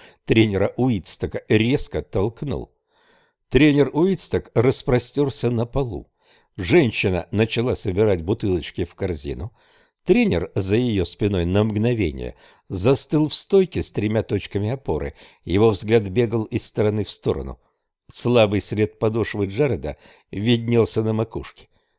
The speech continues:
Потом он прыгнул вперед с ловкостью обезьяны.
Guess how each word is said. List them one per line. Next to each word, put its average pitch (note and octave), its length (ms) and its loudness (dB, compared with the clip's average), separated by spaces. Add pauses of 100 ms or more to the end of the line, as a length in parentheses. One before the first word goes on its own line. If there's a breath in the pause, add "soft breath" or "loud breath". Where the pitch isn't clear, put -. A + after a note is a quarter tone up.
(200)
Потом D3 320 4
он C#3 120 4
прыгнул G2 540 2
вперед D3+ 400 -2
с - 100 -6
ловкостью A#2 600 -4
обезьяны. A2+ 840 -4